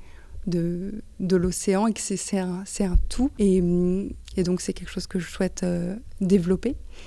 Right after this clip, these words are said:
Et puis, je sens qu'il y a beaucoup de méconnaissance encore et j'ai eu l'occasion de participer à plusieurs expositions. Et l-, les gens, euh, même s'ils ont connaissance, bah, des chiffres, euh,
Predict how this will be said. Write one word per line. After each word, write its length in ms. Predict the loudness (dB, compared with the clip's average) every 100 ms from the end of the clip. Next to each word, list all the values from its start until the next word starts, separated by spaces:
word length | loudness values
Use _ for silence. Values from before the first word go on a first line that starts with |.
| -8 0
Et 140 | 0
puis, 560 | 0 -6 -4 -2 0 0
je 140 | -2
sens 300 | 0 0 0 2
qu'il 260 | 4 4
y 140 | 4 2
a 300 | 2 0 -2 -4 -10 -6
beaucoup 380 | -2 -2 -2 -2
de 260 | 0 2 4
méconnaissance 1000 | 4 4 6 6 6 4 2 -2 -2 -4
encore 400 | 0 0 0 0
et 180 | 0 2
j'ai 120 | 0
eu 40 |
l'occasion 400 | 0 -2 -2 -2
de 60 | -2
participer 560 | -6 -6 -6 -4 -2
à 100 | -2
plusieurs 420 | -2 -2 0 0 0
expositions. 720 | 4 4 4 0 -2 -2 2
Et 100 | 2
l-, 280 | 2 0 -2 0
les 200 | 0 2
gens, 320 | 4 4 4
euh, 560 | 4 6 4 2 0 -4 -8 -10 -10 -10 -8 -2
même 260 | 2 4 2
s'ils 500 | 0 0 2 2 2
ont 60 |
connaissance, 420 | 2 2 2 4
bah, 200 | 4 4
des 140 | -2 -2
chiffres, 500 | 0 0 0 0 0
euh, 240 | 2 0